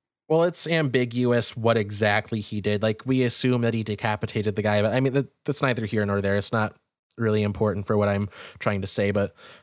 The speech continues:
uh, after he did that move, he's like, "Oh, fuck, I didn't mean to do that. Oh, God, uh, what am,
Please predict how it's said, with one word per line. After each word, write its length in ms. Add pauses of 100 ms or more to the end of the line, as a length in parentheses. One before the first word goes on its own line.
(240)
uh, 240
after 380
he 180
did 200
that 240
move, 640
he's 180
like, 160
"Oh, 140
fuck, 260
I 60
didn't 200
mean 140
to 60
do 200
that. 280
Oh, 160
God, 340
uh, 400
what 180
am, 120